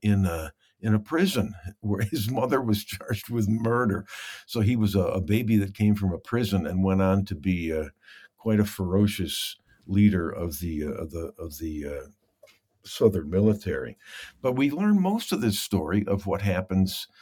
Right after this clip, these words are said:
uh, in Chattanooga through a young boy who, uh, a young soldier who plays the violin and, uh, and, and worries sometimes that even though he's playing for the amusement and the, uh,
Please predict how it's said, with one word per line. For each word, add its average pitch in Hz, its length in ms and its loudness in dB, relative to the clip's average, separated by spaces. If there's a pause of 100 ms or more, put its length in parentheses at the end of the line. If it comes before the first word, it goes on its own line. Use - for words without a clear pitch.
(260)
uh, 87 380 0 (180)
in 104 220 4
Chattanooga 95 720 2
through 110 320 -2
a 101 40 4
young 104 300 4
boy 95 480 2 (400)
who, 95 340 0
uh, 82 200 -2
a 95 60 -6
young 98 260 4
soldier 90 540 -2
who 92 140 2
plays 95 380 0
the 95 80 -2
violin 90 680 2 (420)
and, 82 320 -6
uh, 76 540 -4 (220)
and, 82 280 -8
and 90 240 -6
worries 107 500 2
sometimes 90 840 0
that 80 320 -4
even 92 340 2
though 87 180 -2
he's 80 360 -6 (420)
playing 95 440 2
for 87 280 -4
the 82 280 -4
amusement 87 720 0
and 85 240 -6
the, 76 260 -4
uh, 76 100 -8